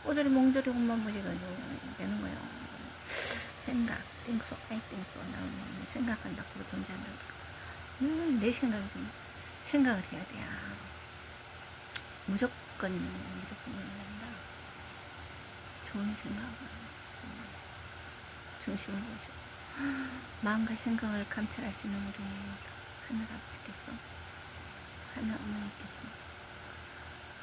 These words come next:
정리정돈 해주세요. 그래가지고 인도를 해주시는 분은 지금은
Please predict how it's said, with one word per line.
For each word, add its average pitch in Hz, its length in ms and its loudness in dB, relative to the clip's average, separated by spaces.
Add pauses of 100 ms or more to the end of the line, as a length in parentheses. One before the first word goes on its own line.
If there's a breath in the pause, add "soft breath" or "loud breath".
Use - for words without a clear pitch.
(100)
정리정돈 208 540 6
해주세요. 214 500 -4 (680)
그래가지고 214 340 -8 (580)
인도를 214 360 0
해주시는 208 520 -4
분은 208 240 -6 (920)
지금은 202 460 0